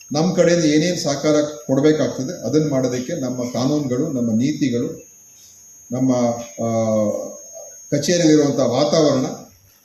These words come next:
ಅದನ್ನ ನಾವು ಸರಿಯಾದ ರೀತಿಯಲ್ಲಿ ನಿರ್ಮಾಣ ಮಾಡ್ಕೊಳ್ತಕ್ಕಂಥದ್ದು ಅದು ಮಹಿಳೆಯರಿಗಿಂತ ಹೆಚ್ಚಾಗಿ ನಮ್ಮ ಪುರುಷರ ಜವಾಬ್ದಾರಿ ಅಂತ ನಾನು ಹೇಳಕ್ ಬಯಸ್ತೇನೆ. ಇದು ನಮ್ಮ ಜವಾಬ್ದಾರಿ.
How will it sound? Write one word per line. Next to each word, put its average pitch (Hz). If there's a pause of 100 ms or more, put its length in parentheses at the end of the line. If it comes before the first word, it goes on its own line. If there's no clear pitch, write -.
ಅದನ್ನ 226
ನಾವು 175
ಸರಿಯಾದ 165
ರೀತಿಯಲ್ಲಿ 156
ನಿರ್ಮಾಣ 151
ಮಾಡ್ಕೊಳ್ತಕ್ಕಂಥದ್ದು 135 (440)
ಅದು 151 (340)
ಮಹಿಳೆಯರಿಗಿಂತ 175
ಹೆಚ್ಚಾಗಿ 165
ನಮ್ಮ 147
ಪುರುಷರ 180
ಜವಾಬ್ದಾರಿ 147
ಅಂತ 170
ನಾನು 127
ಹೇಳಕ್ 117
ಬಯಸ್ತೇನೆ. 101
ಇದು 127
ನಮ್ಮ 151
ಜವಾಬ್ದಾರಿ. 147